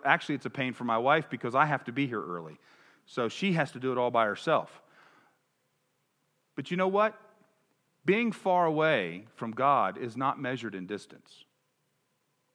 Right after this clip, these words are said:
Now, what do I mean by that? Well, you know, a lot of folks say to me, you know, "My son, my daughter, they're not, they're not in church anymore. They're not focused in prayer anymore. They've abandoned the faith." Some husbands have said that about their wives. Some wives have said that about their husbands. And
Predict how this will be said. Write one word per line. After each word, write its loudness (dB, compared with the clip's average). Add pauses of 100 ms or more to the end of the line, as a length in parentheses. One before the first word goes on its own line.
(380)
Now, -4
what 2
do 4
I 4
mean -2
by -2
that? -18 (1200)
Well, 2
you -4
know, 4
a 6
lot 8
of 0
folks 2
say 2
to -12
me, -2
you -2
know, -4 (400)
"My 0
son, 2
my 2
daughter, 2
they're -2
not, -2
they're -6
not 2
in -6
church -4
anymore. -4
They're -4
not 0
focused -6
in -6
prayer 0
anymore. -4
They've -4
abandoned -4
the -6
faith." -2 (480)
Some 0
husbands 2
have -4
said -2
that 0
about 0
their -4
wives. 2
Some -2
wives 2
have -6
said -2
that 0
about 0
their -2
husbands. -4
And -6